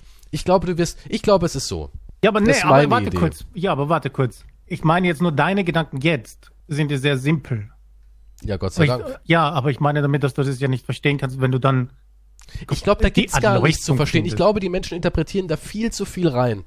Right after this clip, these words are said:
Speaker 1: Ich glaube, jetzt gerade sind wir als Energie in,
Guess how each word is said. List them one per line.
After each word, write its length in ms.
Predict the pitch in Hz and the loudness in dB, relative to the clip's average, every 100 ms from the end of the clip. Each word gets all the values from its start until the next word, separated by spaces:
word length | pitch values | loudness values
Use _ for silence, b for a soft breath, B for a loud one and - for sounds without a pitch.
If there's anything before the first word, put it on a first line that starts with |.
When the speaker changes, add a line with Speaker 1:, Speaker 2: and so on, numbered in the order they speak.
| b b - | b b -12
Speaker 1:
Ich 160 | 143 | -8
glaube, 460 | - 170 190 156 175 B B | 2 4 4 2 -2 B B
jetzt 260 | 151 240 - | -2 -2 0
gerade 440 | 160 160 143 147 - b | 4 6 6 2 -4 b
sind 280 | - 180 - | -2 -2 0
wir 340 | 180 175 - - - - - | 0 0 -2 -8 -20 -18 0
als 220 | 139 - | 0 2
Energie 520 | 151 131 127 190 240 - - - | 0 0 -2 -6 -6 -10 -20 -16
in, 300 | - 190 156 | -8 -8 -8